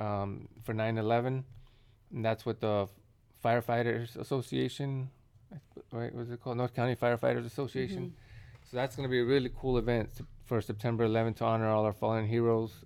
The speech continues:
Speaker 1: Um, l-, so honored to be a part of that event as well. So we'll be there
Speaker 2: Mm-hmm.
Speaker 1: joining them. We'll ha-, we'll have a, probably a booth set up, and we'll be donating a portion of the proceeds to a, a local nonprofit organization. We'll be doing the hike. So definitely some cool events coming out this year.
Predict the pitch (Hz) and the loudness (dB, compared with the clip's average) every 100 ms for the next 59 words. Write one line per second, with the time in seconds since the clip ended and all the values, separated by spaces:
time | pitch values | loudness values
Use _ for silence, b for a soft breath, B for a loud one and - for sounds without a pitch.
0 | - 104 98 - - - 110 - - - | -10 -6 -6 -8 -14 -8 -6 -6 -10 -16
1 | - - 117 110 113 113 98 113 107 110 | -16 -6 0 2 2 0 0 -2 0 0
2 | 107 98 104 104 101 104 104 107 104 98 | 0 2 2 2 0 -4 -4 -4 -2 -2
3 | 95 104 107 110 107 110 98 110 107 107 | -4 -6 -4 -2 0 0 0 -2 -2 -2
4 | 104 - - 101 98 110 107 104 98 - | -4 -6 -8 -6 -4 -2 0 -2 -2 -4
5 | 107 104 123 120 - 120 113 110 107 - | -4 -2 -2 -2 -2 -2 0 0 -2 -8
6 | 98 98 - B B B B B B 107 | -8 -10 -12 B B B B B B 0
7 | 117 117 113 117 117 110 104 - 107 117 | 2 4 4 4 2 2 0 -2 -2 -2
8 | 107 95 127 131 127 127 123 117 - 120 | -6 -2 0 0 0 -2 -2 -6 -10 -2
9 | 107 104 98 - - 107 110 110 117 113 | 2 2 0 -4 -8 -2 -2 -2 -2 -2
10 | 113 113 - 113 110 113 107 110 107 117 | -2 -2 -2 -4 -2 -4 -2 -4 -4 -6
11 | 107 104 101 - 101 101 107 107 101 107 | -6 -6 -10 -10 -8 -2 -2 -2 -2 -2
12 | 110 110 - - - 107 98 - - 110 | -2 -2 -10 -18 -12 -8 -8 -8 -6 -4
13 | 110 107 139 - _ - - 113 151 143 | -4 -6 -10 -20 _ -14 -8 -4 2 4
14 | 120 117 110 110 107 101 101 - 98 | 4 0 -2 -6 -4 -4 -8 -12 -14